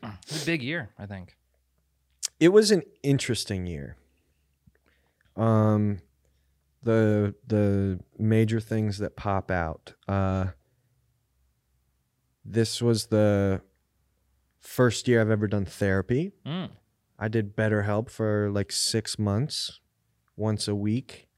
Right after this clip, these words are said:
Speaker 1: Did you start
Speaker 2: Um,
Speaker 1: that this year?
Speaker 2: Yeah.
Speaker 1: So you started and ended in the same year?
Speaker 2: I think so.
Speaker 1: Yeah. So did
Speaker 2: Yeah,
Speaker 1: I.
Speaker 2: I think I started, like, in February or something, and, or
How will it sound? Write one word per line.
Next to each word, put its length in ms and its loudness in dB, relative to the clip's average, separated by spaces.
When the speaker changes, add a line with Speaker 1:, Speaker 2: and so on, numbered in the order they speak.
Speaker 1:
Did 160 -2
you 80 2
start 200 0
Speaker 2:
Um, 60 -2
Speaker 1:
that 140 -6
this 160 -8
year? 220 -10
Speaker 2:
Yeah. 260 -12
Speaker 1:
So 80 -12
you 60 -8
started 400 -4
and 220 -6
ended 320 -4
in 100 -10
the 80 -10
same 280 -12
year? 240 -16
Speaker 2:
I 80 -10
think 260 -8
so. 320 -8
Speaker 1:
Yeah. 220 -12
So 180 4
did 80 6
Speaker 2:
Yeah, 120 12
Speaker 1:
I. 40 10
Speaker 2:
I 20 4
think 240 2
I 60 4
started, 480 2
like, 160 2
in 80 2
February 580 2
or 60 -2
something, 440 -6
and, 220 -4
or 240 -4